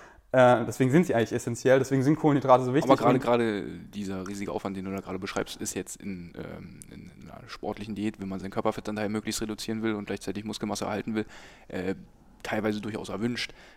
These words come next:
Speaker 2: weil es halt, ähm, eine hohe Proteinzufuhr einerseits ein relativ sicherer Energieträger ist,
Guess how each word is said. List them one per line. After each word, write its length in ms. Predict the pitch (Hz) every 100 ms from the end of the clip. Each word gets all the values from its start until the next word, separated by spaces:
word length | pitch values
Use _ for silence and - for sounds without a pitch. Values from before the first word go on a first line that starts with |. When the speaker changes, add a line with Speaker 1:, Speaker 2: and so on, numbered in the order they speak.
| -
Speaker 2:
weil 140 | 95
es 200 | 107 -
halt, 260 | 104 104 -
ähm, 800 | 101 101 101 101 95 90 87 85 98
eine 100 | 98
hohe 160 | 104
Proteinzufuhr 640 | - 104 104 110 113 107 -
einerseits 460 | 104 98 104 - - - - -
ein 180 | - 98
relativ 320 | 95 104 113 104
sicherer 220 | 110 101
Energieträger 600 | 104 101 107 - 120 110
ist, 260 | 127 -